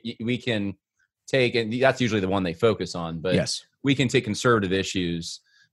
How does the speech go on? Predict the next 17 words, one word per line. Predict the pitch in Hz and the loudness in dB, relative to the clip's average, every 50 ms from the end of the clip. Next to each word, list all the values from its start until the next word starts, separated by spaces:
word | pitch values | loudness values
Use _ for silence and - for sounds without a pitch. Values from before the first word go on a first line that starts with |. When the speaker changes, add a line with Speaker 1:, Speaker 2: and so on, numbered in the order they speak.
| _ | _
Speaker 1:
that | 101 98 92 | 0 2 2
are | 92 95 | 2 2
important | 95 90 - 110 104 82 90 | 0 2 0 0 0 0 -2
to | 87 | -4
Christians | - 160 156 139 - - 127 110 104 101 95 - - | 0 0 0 0 0 -2 -2 -2 0 -2 -4 -6 -6
and | 98 95 95 | -4 -2 0
then, | 98 101 98 98 98 95 95 - - | 0 0 0 0 0 -2 -6 -6 -6
um, | 90 90 90 87 87 87 87 80 | -4 -4 -2 -2 -4 -4 -6 -6
just | - 101 - - | -6 -8 -6 -4
kind | 113 104 | -2 -2
of | 95 90 | -2 -2
m-, | 92 90 - _ _ - 87 - | -4 -6 -6 _ _ -18 -18 -16
segment | - - - 127 117 107 107 98 90 | -12 -2 0 0 0 2 0 -2 -2
those | 98 95 90 82 | -2 -2 -2 0
off, | 90 90 90 87 85 - - | 0 0 0 0 -2 -4 -4
marginalize | 95 95 95 98 85 90 92 90 90 87 87 87 85 | -2 0 0 0 0 -2 -2 -2 -2 -2 -2 -4 -6
them, | - 92 90 90 90 90 90 85 82 | -6 -6 -4 -4 -4 -6 -6 -8 -10